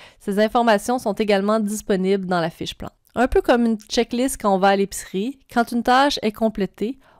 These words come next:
on n'a qu'à cocher la petite case en haut à gauche. Pour indiquer qu'une tâche est importante,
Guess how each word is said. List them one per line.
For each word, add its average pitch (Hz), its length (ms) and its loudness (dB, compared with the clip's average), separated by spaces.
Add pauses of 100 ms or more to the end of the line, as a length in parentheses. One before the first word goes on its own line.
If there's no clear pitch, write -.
on 214 140 2
n'a 233 140 0
qu'à 214 160 -4
cocher 262 340 -2
la 233 120 0
petite - 340 -6
case 214 480 0 (100)
en 220 200 2
haut 220 280 0
à 190 100 -2
gauche. - 580 -10 (720)
Pour 208 160 0
indiquer 269 420 -2
qu'une 202 220 -2
tâche 208 320 -4
est 190 160 -8
importante, 202 680 -8